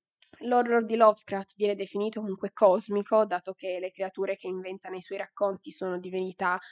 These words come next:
provenienti da altri mondi, ci sono portali cosmici, è una cosa abbastanza, mm, sì, con queste cose abbastanza strane, eh, anche comunque riguardo l'horror. Una cosa da dire è comunque che il suo stile di scrittura, eh, proprio perché comunque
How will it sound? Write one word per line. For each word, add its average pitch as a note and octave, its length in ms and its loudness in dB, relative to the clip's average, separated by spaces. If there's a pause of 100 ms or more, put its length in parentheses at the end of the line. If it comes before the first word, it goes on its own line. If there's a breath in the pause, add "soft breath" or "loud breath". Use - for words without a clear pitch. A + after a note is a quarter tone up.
(140 loud breath)
provenienti F#3+ 480 -4
da F3 100 -4
altri E3 240 -6
mondi, A3+ 440 2
ci - 160 -6
sono F3+ 360 -2
portali F3+ 540 -6
cosmici, A3 840 6 (380 loud breath)
è G3 280 6
una G3 240 0
cosa G3+ 280 0
abbastanza, F#3 960 -4
mm, D#3+ 600 -10
sì, A3 380 -4
con G3 200 0
queste F#3+ 240 -8
cose G3 240 -2
abbastanza F#3 460 -6
strane, F3 760 -6 (120)
eh, G#3 100 -18
anche F3 380 -16
comunque F3 340 -10
riguardo E3 380 -4
l'horror. A#3 440 0 (600 loud breath)
Una C4+ 240 2
cosa C4+ 260 2
da B3 80 2
dire A3+ 360 -2
è D3 60 -6
comunque A3+ 600 -2
che - 160 -2 (180)
il G3 120 -2
suo A3+ 160 -4
stile E4 340 4
di C4+ 100 -2
scrittura, D#4 1300 4
eh, G3+ 220 -2
proprio B3 280 0
perché - 280 -6
comunque G#3 440 0